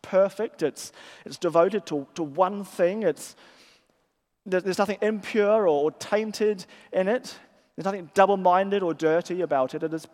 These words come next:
it is pure. You know, like a blanket of snow that just covers the ground on a, on a winter's morning. Everything is white. It is one color. And it's beautiful, even in all the variety of the shapes all around us.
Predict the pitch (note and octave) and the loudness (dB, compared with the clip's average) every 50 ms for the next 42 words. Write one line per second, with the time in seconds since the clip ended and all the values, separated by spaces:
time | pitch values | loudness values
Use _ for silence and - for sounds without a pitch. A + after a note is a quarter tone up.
0 | _ - - F3 F3 E3 _ - - - C#4 C4 E3+ A2 G2 A#2+ - - _ _ | _ -16 -12 -12 -12 -12 _ -14 -8 -6 -4 -4 -4 -4 -6 -10 -14 -20 _ _
1 | _ _ _ _ _ _ _ _ - F3+ F3+ F#3 G3 - G3 A3 G#3 G#3 E3+ G#3 | _ _ _ _ _ _ _ _ -4 -2 -2 -2 -2 -2 -2 -2 -2 -2 0 2
2 | G#3 A3+ B3 A3+ - A3+ G#3 F#3 - - - - - G#3 G#3 G3 F3+ E3+ D#3+ D#3+ | 2 2 2 0 -2 -2 -2 -2 -4 -6 -8 -6 0 4 6 6 6 6 4 2
3 | E3 F#3+ - - - - - G#3 G3 G3 F3 F#3 F3+ D#3 E3+ D#3+ D3+ D3+ D3 C#3+ | 2 0 -8 -8 -8 -2 0 0 0 0 -4 -6 -4 0 2 2 4 2 2 0
4 | D3 D3 D3+ C#3 C3+ - - - - - E3 E3 E3 D#3 F3 F3+ F3+ F3+ E3+ D#3 | -2 0 0 0 0 -2 -8 -16 -8 -6 -2 0 0 0 0 -2 -4 -4 -8 -6
5 | C#3+ D3+ D3 D3+ C#3 A2+ - - - _ _ _ _ _ _ _ _ _ _ - | -4 -4 -4 -4 -4 -6 -10 -12 -20 _ _ _ _ _ _ _ _ _ _ 0
6 | F#3+ G#3+ A#3 A3+ G#3 F#3+ - F3+ C#3+ C3 C#3+ C3+ C3 B2 C3+ D#3 E3+ D#3 B2+ A#2+ | 2 2 2 2 0 -2 -4 -6 -6 -6 -8 -10 -12 -10 -8 -4 -2 -2 -2 -4
7 | - - D3 D3+ D3+ C3+ C#3 E3 F#3+ G3 G#3+ G#3 G3+ - - G#3+ F3 C#3 A2 G2 | -6 -8 -8 -8 -8 -6 -2 -2 -2 0 -2 -4 -8 -4 -2 0 0 0 -2 -8
8 | - - - _ _ _ _ _ _ _ _ - F#3 F#3 F3 D#3+ D3+ F3+ A3 B3+ | -14 -20 -20 _ _ _ _ _ _ _ _ -10 -8 -8 -8 -8 -8 -4 -2 -2
9 | C4 - G#3 D#3 C#3 A2 G#2+ A#2+ D#3+ G3 G#3 G3 F#3+ F#3+ G3 G#3 G#3+ A3+ A3+ G#3 | -2 -4 -6 -8 -6 -6 -4 -4 -4 -4 -2 -2 -2 0 0 0 2 2 2 2
10 | F#3 F#3+ F3+ F3+ F#3+ F#3+ F#3+ - F#3 D#3+ D#3+ D3+ - F#3+ G3 F#3 E3 - F3+ F3+ | 2 4 4 6 6 6 6 4 0 -4 -4 -2 0 0 0 0 0 -2 0 2
11 | F3 E3+ E3+ E3+ F3 F3 E3 C#3 A#2+ G#2 - - - - - | 2 4 4 4 2 2 0 -2 -6 -8 -8 -18 -20 -20 -20